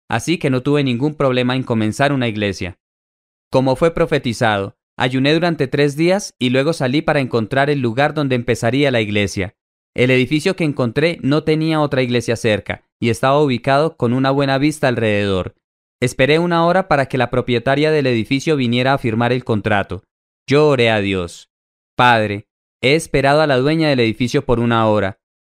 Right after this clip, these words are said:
Si no aparece en cinco minutos, me iré y consideraré que no es lo que quieres que haga". Vaya, qué sorpresa. La dueña del edificio apareció un minuto después.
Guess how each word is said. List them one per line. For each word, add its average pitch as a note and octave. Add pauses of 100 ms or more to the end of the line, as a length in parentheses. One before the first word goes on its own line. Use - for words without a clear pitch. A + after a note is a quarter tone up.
(120)
Si B2+
no C3
aparece D3+
en D#3
cinco D#3+
minutos, D3
me A2+
iré D3
y C3
consideraré B2
que A#2+
no C3+
es D#3
lo D3+
que C3
quieres C3
que A2
haga". G2 (480)
Vaya, A2+ (100)
qué D#3+
sorpresa. B2 (260)
La A#2+
dueña D#3
del E3+
edificio C#3
apareció C#3
un E3+
minuto C#3+
después. G#2